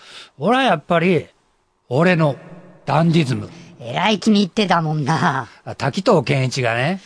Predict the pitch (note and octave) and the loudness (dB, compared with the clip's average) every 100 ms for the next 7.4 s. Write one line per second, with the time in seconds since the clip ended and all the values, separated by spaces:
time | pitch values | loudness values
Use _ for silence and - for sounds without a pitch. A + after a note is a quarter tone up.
0 | - B2+ - E3+ A#3+ D3+ C#3+ B3+ B3+ B3 | -14 -12 -4 0 2 2 2 2 4 0
1 | G#3 G#3 D#3 - _ D#3 E3+ E4 D4+ G#3 | -2 -2 -2 -6 _ -4 0 4 4 4
2 | F3 F3+ - D3 B2+ B2 C3+ D3+ - C3+ | 2 0 -6 -6 -6 -6 -4 -4 -4 -6
3 | C3 G2+ - - G#2+ F#2+ F#2+ A#2 E3+ E3 | -6 -10 -20 -20 -16 -14 -6 -4 -2 -4
4 | D3+ B2+ A#2+ D3 F#3 A3 G#3 G#3 - E3 | -4 -6 -4 0 2 2 2 2 2 2
5 | C3 F#2 - A2 G#2+ C3+ E3 F3 F3 G#3 | 0 -2 -10 -12 -8 -2 0 0 2 2
6 | C#4 - C4+ A#3+ B3 - A#3 D#3 D3 A#3 | 2 2 4 4 4 2 0 0 2 4
7 | D4 C#4 D3+ G2+ | 4 4 2 -6